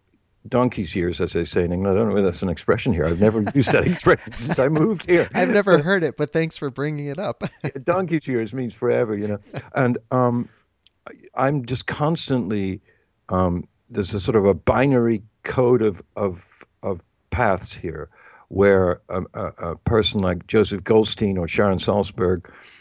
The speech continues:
Speaker 1: uh, can grip me for days, weeks on ends in term, in terms of books and, and also, uh, their presence or even on mind rolling, talking to them, and then back to bhakti
Speaker 2: Mm.
Speaker 1: and, and the devotional,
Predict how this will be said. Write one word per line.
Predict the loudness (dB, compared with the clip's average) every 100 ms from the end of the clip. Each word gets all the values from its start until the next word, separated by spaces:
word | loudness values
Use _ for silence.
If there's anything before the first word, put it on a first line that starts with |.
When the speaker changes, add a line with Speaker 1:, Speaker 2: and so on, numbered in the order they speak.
| -20 _ -4
Speaker 1:
uh, | -2 -2
can | 0 -2
grip | 2 4 4 2
me | 2 2 0 -6 _ _ -8
for | -4
days, | 2 6 6 4
weeks | -4 -4 -4 -4
on | -4 -4
ends | -2 -4 -4
in | -8
term, | -6 -6 -4
in | -6 -6
terms | -2 -2 -2
of | 2
books | 2 2 -2
and, | -4 -4
and | -4
also, | -2 0 2 2 0 -4
uh, | -8 -8 -12 -20 -20 -20 -14
their | -8 -4
presence | 2 2 2 -2 -4
or | -10 -10
even | -8 -6 -6
on | -8 -2
mind | 2 4 6
rolling, | 4 4 2
talking | 2 2 0
to |
them, | -2 -2 -6 -20 -18 -6
and | 2 4
then | 4
back | 2 4 4 4 -2 -12
to | -8
bhakti | -2 -2 -2 -10 -14 -16 _ _ -18
Speaker 2:
Mm. | -16 -10
Speaker 1:
and, | -6 -6 -8 -12 -10
and | -8 -8 -10 -10
the | -8
devotional, | -6 0 2 2 0 -2 -2 -4